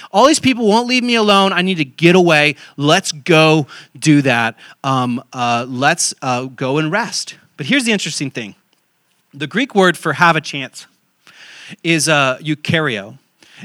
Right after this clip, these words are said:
And it's rooted in this Greek word that means, uh, not just have a chance to. That's an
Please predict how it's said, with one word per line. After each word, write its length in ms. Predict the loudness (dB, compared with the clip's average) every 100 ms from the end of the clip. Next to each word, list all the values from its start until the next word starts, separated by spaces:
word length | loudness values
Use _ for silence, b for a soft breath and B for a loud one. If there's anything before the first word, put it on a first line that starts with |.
| -2
And 100 | 0
it's 140 | 0
rooted 260 | 0 2 4
in 140 | 4
this 160 | 2 0
Greek 260 | 0 -2 2
word 300 | 2 2 0
that 160 | -2
means, 520 | 0 2 2 0 -4 -6
uh, 300 | -4 -2 -4 -8 _
not 280 | -2 0 0
just 360 | 0 0 -2 -8 _ _
have 240 | -2 -2 -2
a 40 |
chance 480 | -4 0 0 0 -6
to. 180 | -12 -6
That's 220 | -4 -2
an 180 | -4